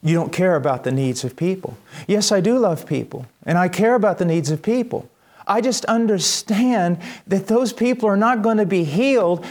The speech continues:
by becoming more and more self-absorbed.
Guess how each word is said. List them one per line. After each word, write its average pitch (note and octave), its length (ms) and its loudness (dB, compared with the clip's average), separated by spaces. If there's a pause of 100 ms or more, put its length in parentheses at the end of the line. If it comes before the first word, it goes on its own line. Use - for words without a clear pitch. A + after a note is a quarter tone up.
by F3 200 2
becoming A3 840 0
more B3+ 280 4
and A#3 100 2
more A#3+ 220 2
self-absorbed. G#3 1160 2